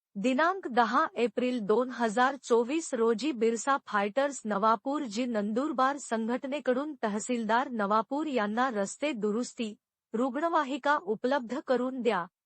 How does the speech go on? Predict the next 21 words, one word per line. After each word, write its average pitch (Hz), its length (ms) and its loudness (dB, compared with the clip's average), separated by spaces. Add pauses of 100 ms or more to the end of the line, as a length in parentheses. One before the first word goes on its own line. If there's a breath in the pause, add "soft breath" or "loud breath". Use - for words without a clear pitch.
(140)
कामगारांना 269 760 2
रोजगार 214 520 2
द्या, 202 280 0 (340)
मानधन 226 520 0
द्या, 190 260 2 (380)
बससेवा 277 600 0
सुरू 254 340 -4
ठेवा 247 420 0
या 269 200 0
मागणीसाठी 233 880 0 (120)
एकूण 294 480 -2
पाच 262 320 2
निवेदन 240 520 0
देण्यात 226 480 0
आली. 190 340 0 (240)
प्राथमिक 240 600 0
आरोग्य 247 560 4
केंद्र 254 420 2
खांडबारा 233 580 2
येथे 226 340 -2
एकशे 262 560 -2